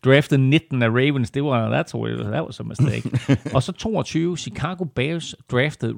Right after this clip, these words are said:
Speaker 1: Rex Grossman. Han fik aldrig nogen stor karriere i
Speaker 2: Nej.
Speaker 1: N F L, men han var i Super Bowl enogfyrre med Chicago Bears imod Indianapolis Colts.
Speaker 2: Mm.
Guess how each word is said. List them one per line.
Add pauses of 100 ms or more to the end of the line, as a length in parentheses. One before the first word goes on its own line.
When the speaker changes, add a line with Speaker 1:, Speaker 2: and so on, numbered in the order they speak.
Speaker 1:
Rex
Grossman. (200)
Han
fik
aldrig
nogen
stor
karriere
i
Speaker 2:
Nej.
Speaker 1:
N
F
L,
men
han
var (400)
i
Super
Bowl
enogfyrre
med
Chicago
Bears (220)
imod
Indianapolis
Colts.
Speaker 2:
Mm.